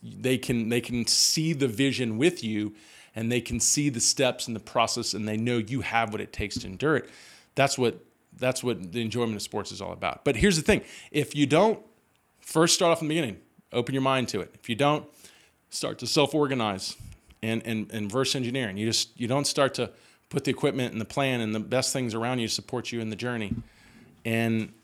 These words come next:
and, and then, but you're sitting on that island and you're just hoping, you're just sitting there hoping that, like,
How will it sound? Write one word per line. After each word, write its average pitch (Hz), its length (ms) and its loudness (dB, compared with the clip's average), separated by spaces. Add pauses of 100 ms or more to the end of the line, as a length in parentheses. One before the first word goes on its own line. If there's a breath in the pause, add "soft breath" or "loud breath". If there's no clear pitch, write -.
(240)
and, 120 260 0
and 131 120 2
then, 139 200 0
but 143 220 2
you're 143 60 2
sitting 175 280 6
on 139 100 2
that 120 140 0
island 127 440 2
and 117 100 -2
you're 117 100 -2
just 110 300 -6
hoping, 101 720 2 (640 soft breath)
you're 117 100 -4
just 117 260 2
sitting 147 280 6
there 120 220 2
hoping 135 420 2
that, 113 180 -2
like, 110 340 -4